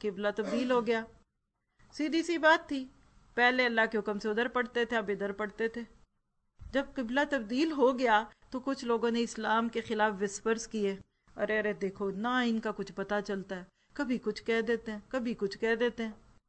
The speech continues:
इधर है, वो है।" अच्छा, अच्छा, ये बताओ कि ये जो लोग फौत हो गए इस दौरान, जबकि बैतुल मकदस की तरफ मुंह कर रहे थे, फिर उनकी नमाजों का क्या हुआ?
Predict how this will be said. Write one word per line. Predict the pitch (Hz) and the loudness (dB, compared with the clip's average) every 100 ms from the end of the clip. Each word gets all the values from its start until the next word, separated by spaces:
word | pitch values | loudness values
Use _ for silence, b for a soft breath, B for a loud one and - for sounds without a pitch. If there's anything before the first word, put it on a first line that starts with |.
| _ _ _ _ _ - | _ _ _ _ _ -4
इधर | 233 226 254 | -2 2 2
है, | 240 | 2
वो | 202 233 | 2 2
है।" | 254 - b | 2 0 b
अच्छा, | 240 285 | -2 0
अच्छा, | 294 | 0
ये | 294 254 277 | 0 2 2
बताओ | 262 240 214 240 | 2 2 4 2
कि | 262 | 0
ये | 294 269 | -2 -2
जो | 247 269 | -2 0
लोग | 247 247 247 | 2 2 2
फौत | - 220 294 | 0 0 2
हो | 339 | 0
गए | 277 302 | 0 0
इस | 277 - | 0 0
दौरान, | 233 220 208 247 - _ _ _ _ - | 0 4 4 2 -6 _ _ _ _ -6
जबकि | 233 233 247 | -2 0 0
बैतुल | 240 233 226 233 | 0 0 0 -2
मकदस | 220 208 220 262 | -2 -2 0 0
की | 294 | 0
तरफ | 269 269 | 0 0
मुंह | 254 | 0
कर | 254 226 | 0 0
रहे | 220 | 2
थे, | 226 285 | 0 -2
फिर | 277 _ - 277 | -4 _ -4 -2
उनकी | 269 294 | 0 0
नमाजों | 269 262 294 | 2 2 0
का | 302 320 | 0 0
क्या | 302 | 2
हुआ? | 277 240 | 2 2